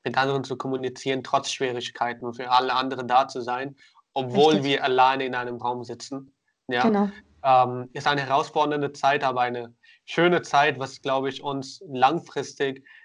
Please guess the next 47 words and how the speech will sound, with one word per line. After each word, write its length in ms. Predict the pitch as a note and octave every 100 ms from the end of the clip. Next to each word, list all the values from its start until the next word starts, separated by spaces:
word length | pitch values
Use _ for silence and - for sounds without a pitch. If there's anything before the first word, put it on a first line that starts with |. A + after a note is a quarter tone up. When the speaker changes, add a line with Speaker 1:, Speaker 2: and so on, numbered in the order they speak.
| _ -
Speaker 1:
ja, 340 | B2 B2+ - _
sehr 260 | - C3
stark 300 | C3 C#3 B2+ C3+
begleiten 520 | B2+ A#2+ A#2+ B2 A#2
wird. 240 | A2 - -
Ja. 280 | A2+ B2 -
Und 380 | C#3 B2 A#2+ A#2
Speaker 2:
Absolut. 580 | - - G3+ G3 B2+ - _ _ _ _ _ _
Speaker 1:
in, 100 | F3
in 60 | D3
diese 240 | D3 C#3
zwei 320 | C#3 C#3+ C#3 C3+
Wochen 280 | C#3 D3
können 180 | C3+ C#3
auch 120 | C3
viele 360 | - E3 D#3 D3
Gedanken 320 | C3 C#3 D3+
drüber 260 | C#3 C3+ B2
machen, 420 | B2 A#2+ C3 A#2+ - - - -
was 160 | D#3+
sie 160 | D3 B2+
wirklich 360 | C#3+ D3 C#3+
im 80 | C3
Leben 360 | B2 B2+ B2 A#2
wollen, 380 | B2+ B2+ B2 A#2+
was 160 | C3
sie 120 | D3 C3
wirklich 320 | C3+ C3+ B2
erreichen 480 | B2 B2 B2 C#3 A#2+
wollen, 280 | A#2 A#2+ A#2+
was 140 | B2+
so 80 | D3+
deren 300 | C#3+ C#3 C3+
Träume 400 | - C3+ E3 D3+
sind, 200 | C3 A#2
weil 120 | A#2+
es 80 | B2+
ist 60 | B2+
ja 80 | C#3
nie 200 | D3 E3+
zu 160 | -
spät, 440 | D3 - E3 E3 -
daran 260 | C#3 C3+
zu 120 | C3+ -
arbeiten. 540 | D3+ C#3+ C3+ D3 E3+ _ -
Ja. 120 | C#3+
Speaker 2:
Ja. 200 | A#3+ -